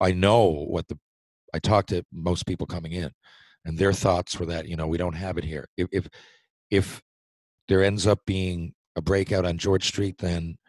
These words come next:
the crack in the foundation happened way before, you know, you got more to worry about than the T J's deck kind of thing. But I agree. I know what people are saying. The other side of that is that, you know, it's a deadly virus,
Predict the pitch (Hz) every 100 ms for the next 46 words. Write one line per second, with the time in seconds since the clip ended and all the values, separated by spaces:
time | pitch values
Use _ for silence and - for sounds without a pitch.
0 | _ _ _ _ _ _ _ - - 101
1 | 104 104 90 - 90 90 90 - 87 82
2 | 85 85 80 87 82 82 - 92 92 85
3 | 85 90 92 95 104 101 104 95 98 98
4 | 90 85 80 87 85 - 98 85 85 76
5 | 87 78 - 82 73 73 73 - 95 90
6 | _ - - - - 117 123 139 135 107
7 | 127 107 98 107 107 104 - 104 92 95
8 | - 107 104 101 98 98 92 - 107 98
9 | 90 90 90 80 90 92 85 82 82 85
10 | 92 85 80 76 113 92 87